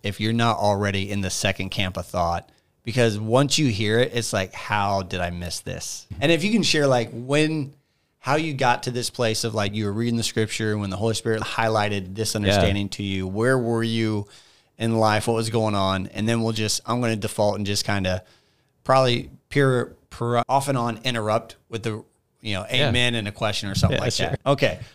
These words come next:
Speaker 1: Are you ready?
Speaker 2: I'm ready.
Speaker 1: Here we go.
Speaker 2: All right, well, let's start with the verse, Matthew thirteen forty-four. Again, "The kingdom of heaven is like a treasure hidden in a field, which a man found and hid. And for joy over it, he goes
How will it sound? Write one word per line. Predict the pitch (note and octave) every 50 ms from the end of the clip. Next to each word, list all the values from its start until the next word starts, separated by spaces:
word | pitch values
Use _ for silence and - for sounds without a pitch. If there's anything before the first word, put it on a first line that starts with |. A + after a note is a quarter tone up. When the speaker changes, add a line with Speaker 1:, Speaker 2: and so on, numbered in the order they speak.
| _ _ _
Speaker 1:
Are | - A2
you | A#2+ B2 B2+
ready? | C#3 D3+ E3 F3+ F3+ F3+ - - -
Speaker 2:
I'm | A2 A2+
ready. | G#2+ F#2 F2 F2 E2+ -
Speaker 1:
Here | - B2+ B2
we | A2+ A2
go. | G2 F#2 F2 F#2+ - - _ _ _ _ _ _ _ _ _
Speaker 2:
All | G#2+ A2
right, |
well, | A#2+ C3
let's | C#3 C3+
start | - E3 D3+ C#3+
with | C3+ A#2+
the | A#2
verse, | F#2+ A2+ B2+ B2+ G#2+ F#2+ -
Matthew | F#2+ F#2+ G2+ G#2+ G#2+ - - A2 G#2 G2
thirteen | - - A2 G2+ F#2 - - G2+ F#2+ F#2
forty-four. | - - G#2 F#2+ F#2 - - A2 G2+ F#2+ F#2+ F#2+
Again, | F#2+ F2+ G#2+ G#2 G#2 G2 G2+ G#2+ G#2 - _ _ _ _ _ _ _ _ _ _
"The | G#2+ G#2
kingdom | - - C3+ C3 C#3+ C3+ B2+
of | A2+
heaven | F2+ A#2+ A#2+ A2 A#2 A2
is | G#2+ G2 -
like | G#2 G2 F#2+ G2+
a | F#2
treasure | - - - C3 B2+ B2+ B2 G2 G2 F#2 G2 F#2+
hidden | - G#2+ G#2 A2 G#2 G#2
in | F#2+ G2+ G2+ G2+
a | F2+
field, | - - B2+ A2+ F#2+ F2 F2+ F2+ G2 G#2+ F#2+ -
which | - G#2+ G#2 - -
a | A2+
man | G2 G#2 G#2 G2 F#2 F#2
found | F#2 - - A2+ G#2+ G#2+ A2+ A2+ A#2 B2 B2 - - -
and | G2 F#2+ F2+
hid. | - - E3 F3 A2+ F2 F2+ G2 A2+ A#2+ - _ _ _ _ _ _ _ _ _
And | - A2 A2+ -
for | - A#2
joy | G#2 G2 G2+ B2 C#3 E3+ F3 D#3+
over | C#3 B2 A#2 G2+ G2+ G#2 G2
it, | G2 G2 G2 F#2+ -
he | - - - G#2+
goes | G2+ G2+ A2+ A#2+ C3+ C#3+ D#3 E3 E3 C#3 - -